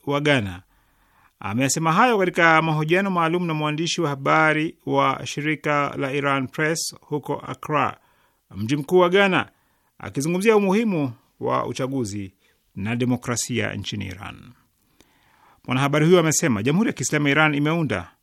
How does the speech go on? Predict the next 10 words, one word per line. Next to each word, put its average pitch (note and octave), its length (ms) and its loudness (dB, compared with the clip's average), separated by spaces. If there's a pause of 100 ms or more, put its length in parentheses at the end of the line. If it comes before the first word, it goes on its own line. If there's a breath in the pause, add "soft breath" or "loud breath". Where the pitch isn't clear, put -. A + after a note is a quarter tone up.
(580)
na C3 200 2
kuendeleza D#3+ 540 2
mfumo C#3+ 340 -2
imara A#2 440 2 (200)
wa B2+ 140 -2
kidemokrasia A#2+ 640 -4
katika B2 340 -2 (320 soft breath)
kipindi F3 280 0
cha D3+ 140 0
miaka C3+ 420 0